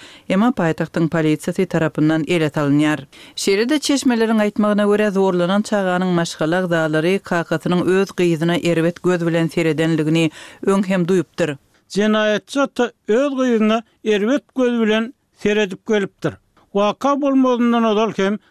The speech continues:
Speaker 2: gyýdyň ejesi çagany kakatynyň elinden bir näçe gezek halas edipdir. Gyýdyň ejesi gaýyn enesine adamsynyň öz çagasyna betpärlik gözi bilen seredýändigini aýdyp, odal duýdurup gelipdir.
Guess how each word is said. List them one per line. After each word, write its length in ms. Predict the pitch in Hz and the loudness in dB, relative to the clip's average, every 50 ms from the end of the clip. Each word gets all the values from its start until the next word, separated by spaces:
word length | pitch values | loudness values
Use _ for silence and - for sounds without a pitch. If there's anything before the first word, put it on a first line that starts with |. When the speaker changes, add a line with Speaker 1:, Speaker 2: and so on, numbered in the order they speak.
| _ - | _ -4
Speaker 2:
gyýdyň 340 | - 202 208 202 202 254 269 254 | -2 0 0 2 2 2 2 0
ejesi 420 | 247 208 214 226 190 135 214 220 - _ | 0 0 0 -2 0 0 -4 -6 -6 _
çagany 640 | - - 214 214 208 208 190 196 190 190 190 220 214 _ _ _ _ _ | -6 -2 0 0 0 0 0 0 0 0 0 -2 -6 _ _ _ _ _
kakatynyň 640 | - - 220 214 202 - - 202 185 233 262 269 | -4 -2 -2 -2 -2 -2 -4 -4 -2 0 0 0
elinden 440 | 269 254 226 233 220 214 214 214 214 _ _ _ _ - | 0 0 0 2 2 2 2 0 -4 _ _ _ _ -4
bir 80 | 254 277 285 285 | -2 0 2 2
näçe 300 | 269 269 254 - - 240 | 2 2 0 0 0 0
gezek 300 | 226 214 202 202 214 196 _ - - | 0 2 2 0 0 -2 _ -8 -4
halas 320 | - 208 202 208 208 190 190 | -2 0 0 0 0 0 0
edipdir. 420 | 196 180 196 - _ - 165 123 - _ _ _ - - - - | 0 -2 -4 -6 _ -8 -8 -8 -8 _ _ _ -20 -14 -4 -2
Gyýdyň 360 | 190 208 220 226 269 294 294 277 | 0 0 2 2 2 2 2 0
ejesi 380 | 240 262 247 202 180 247 240 - _ _ _ - | 0 0 -2 0 0 -2 -4 -4 _ _ _ -6
gaýyn 380 | - 196 208 226 247 269 269 269 | -2 0 0 0 0 0 0 0
enesine 460 | 269 262 247 226 170 - 233 220 240 247 - _ - | 0 0 0 0 0 0 0 0 0 -2 -6 _ -4
adamsynyň 680 | 208 208 214 214 185 220 214 185 143 196 202 214 226 220 _ _ _ - | -2 0 0 0 0 -2 -2 -2 0 0 0 0 -2 -2 _ _ _ -2
öz 280 | 208 214 262 330 254 | 0 0 0 0 -2
çagasyna 640 | - - 254 262 262 240 233 214 185 214 226 233 240 - _ _ _ _ | -4 -2 0 0 2 2 0 0 0 2 0 0 0 -2 _ _ _ _
betpärlik 760 | - 185 220 220 - _ _ - 220 220 214 214 240 269 - _ - | -2 -2 -2 -2 -2 _ _ -2 0 0 0 0 -4 -8 -10 _ -4
gözi 220 | 269 254 240 247 240 | -2 0 0 2 0
bilen 220 | 233 214 226 233 214 - _ - | 2 2 0 -2 -2 -6 _ -4
seredýändigini 800 | - 220 220 214 196 185 226 226 220 220 214 208 208 208 202 202 | -2 0 2 2 0 0 0 0 2 2 2 2 2 2 2 2
aýdyp, 240 | 196 196 185 233 214 _ _ _ _ _ - | 0 0 0 -2 -6 _ _ _ _ _ -4
odal 380 | 214 202 196 190 220 226 240 226 _ _ - | -2 0 2 2 0 0 -2 -4 _ _ 0
duýdurup 400 | 226 220 202 180 214 214 214 _ - | 0 0 2 2 0 -2 -2 _ -2
gelipdir. 440 | 233 214 202 - _ - - 143 | -2 -2 -2 -4 _ -6 -6 -6